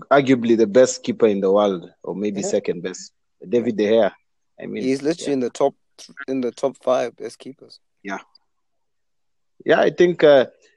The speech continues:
Speaker 1: the only place I don't agree is, is that Messi is greater than Me-, uh, Ronaldo is greater than Messi. I feel Messi is better
Speaker 2: The thing is,
Speaker 1: all
Speaker 2: like,
Speaker 1: round.
Speaker 2: like, like, they were actually interviewed and they're like,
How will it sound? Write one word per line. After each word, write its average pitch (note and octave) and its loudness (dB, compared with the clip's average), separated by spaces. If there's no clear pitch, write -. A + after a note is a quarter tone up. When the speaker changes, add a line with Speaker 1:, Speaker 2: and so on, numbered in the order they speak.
Speaker 1:
the C#3 4
only F3 6
place D#3 6
I B2 8
don't C#3+ 6
agree B2 4
is, F2+ -4
is F#2+ -12
that G2 -6
Messi A2 -8
is - -16
greater A2 -2
than F#2 -10
Me-, G2+ -12
uh, G2+ -6
Ronaldo C3 4
is A2 4
greater A2+ 2
than F#2+ -6
Messi. A2 -6
I B2 2
feel E3 4
Messi C#3 4
is G2 -2
better F#2+ 0
Speaker 2:
The C#3+ -2
thing F#3 -4
is, E3 0
Speaker 1:
all B2 4
Speaker 2:
like, C3 0
Speaker 1:
round. G#2 -16
Speaker 2:
like, C3 -10
like, C3+ -6
they C#3 -6
were F3+ 0
actually C#3+ -8
interviewed C3 -16
and A#2 -14
they're A#2 -10
like, A2+ -14